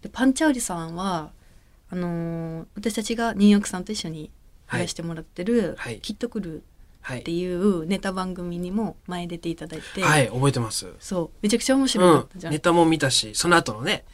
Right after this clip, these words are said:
Speaker 1: そう。
Speaker 2: なんか動画みたいなのもね、あの、二回ぐらい見させていただきましたね、番組内で。
Speaker 1: ネタ、
Speaker 2: うん。
Speaker 1: だから、えー、三年目だから、
Speaker 2: うん。
Speaker 1: 神保町に所属してるんですよ。
Speaker 2: うんうんうん。
Speaker 1: 五十五歳なんだけど、
Speaker 2: うんうんうん。
Speaker 1: そう、めちゃくちゃ年上の若手みたいな。
Speaker 2: はい。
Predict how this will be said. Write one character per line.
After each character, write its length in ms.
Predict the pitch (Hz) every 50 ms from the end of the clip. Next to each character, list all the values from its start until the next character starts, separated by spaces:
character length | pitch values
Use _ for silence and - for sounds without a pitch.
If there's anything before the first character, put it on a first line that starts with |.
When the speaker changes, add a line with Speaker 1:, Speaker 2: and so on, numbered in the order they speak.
| - - -
Speaker 1:
そ 100 | - -
う。 40 | 180
Speaker 2:
な 40 | -
ん 20 |
か 60 | 120
動 180 | 117 135 139 139
画 120 | 135 131
み 80 | 131 123
た 80 | -
い 40 | 98
な 60 | 92
の 60 | 92 92
も 100 | - 104
ね、 240 | 123 139 135 - - - - -
あ 60 | 107
の、 60 | 110
二 140 | 127 139 139
回 220 | - 175 170 165
ぐ 80 | 143 113
ら 60 | 95
い 40 | 95
見 60 | 104
さ 120 | - -
せ 60 | - -
て 60 | -
い 20 |
た 60 | -
だ 40 | 104
き 80 | - 104
ま 60 | 104
し 40 | 113
た 60 | 135
ね、 60 | 151
番 160 | 120 110 107
組 160 | 101 101 98 95
内 100 | 92 -
で。 40 | -
Speaker 1:
ネ 120 | 202 196
タ、 260 | 202 - 202 202 196 - -
Speaker 2:
う 100 | 247 240
ん。 40 | 220
Speaker 1:
だ 80 | 233
か 120 | 226 220 202
ら、 300 | 233 269 247 190 170 - -
え 200 | - 202 196 190
ー、 20 | 190
三 180 | - 220 233
年 140 | 240 254 262 285
目 60 | 311
だ 120 | 262 190
か 120 | - 156 160
ら、 180 | 151 - - -
Speaker 2:
う 120 | 147 139 131
ん。 60 | 120
Speaker 1:
神 220 | 110 - 220 220 208
保 160 | 214 214 214
町 140 | 208 190 185
に 80 | 196
所 160 | 202 - 240 233
属 200 | 208 190 - 147
し 80 | - -
て 80 | 156 151
る 60 | 160
ん 20 |
で 80 | 151 147
す 80 | 147
よ。 60 | 135 113
Speaker 2:
う 0 |
ん 20 |
う 40 | 110
ん 20 |
う 0 |
ん。 20 | 190
Speaker 1:
五 60 | 190
十 160 | 196 196 196
五 100 | 190 185
歳 180 | - - 196 196
な 80 | 185 180
ん 80 | 180
だ 80 | 165 160
け 120 | - 143 151
ど、 60 | 147
Speaker 2:
う 20 |
ん 40 | 139
う 20 |
ん 40 | 135 123
う 20 |
ん。 40 | 107 107 120 120 107 98 - 101 98 -
Speaker 1:
そ 280 | - - - 185 170 160
う、 60 | - - - - -
め 60 | 196
ち 100 | - -
ゃ 40 | 208
く 100 | 208 208
ち 120 | - 220
ゃ 60 | 202
年 300 | 202 - 214 202 - 196
上 180 | 185 180 170 170
の 240 | 180 196 196 170 175
若 240 | 170 165 165 - 156
手 140 | 151 - 147
み 100 | 147 151
た 100 | - -
い 80 | - _ - - - -
な。 60 | 113
Speaker 2:
は 100 | 120 117
い。 120 | 101 92